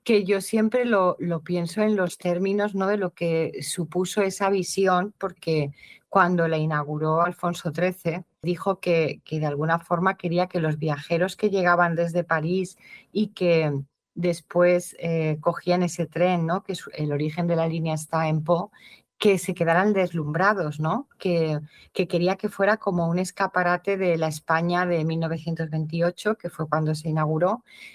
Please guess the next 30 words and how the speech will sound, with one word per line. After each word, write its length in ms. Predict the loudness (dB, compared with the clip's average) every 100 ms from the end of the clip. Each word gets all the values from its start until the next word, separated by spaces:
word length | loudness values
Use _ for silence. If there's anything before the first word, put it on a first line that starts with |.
| _
Y 120 | 2 4
entonces 500 | 4 4 4 2 -6 _
el 220 | -2 0
lugar 400 | 0 4 4 4
donde 220 | 0 0
está, 360 | -2 -2 0 2
¿no? 160 | 0 -4
Porque 220 | -8 -6
si 140 | -6
ese 160 | -4 -2
edificio 420 | -4 -2 -4 -4
estuviera 400 | -6 -4 -2 0
en 100 | 0
París 480 | 0 0 -2 -4 -2
o 140 | 0
en, 300 | 2 0 -2
en 220 | -4 -2 0
Viena, 360 | 2 2 0
no 180 | 0 -2
llamaría 460 | -2 0 0 -2 -4
tanto 320 | -4 -4 -2
la 80 | -2
atención, 640 | -2 -6 -4 0 0 0
pero 200 | -4 -4
tú 100 | -4
has 100 | -6
explicado, 560 | -8 -6 -2 2 2 0
pues 260 | -4 -8
eso, 260 | -8 -4 -2
¿no? 260 | 0 -2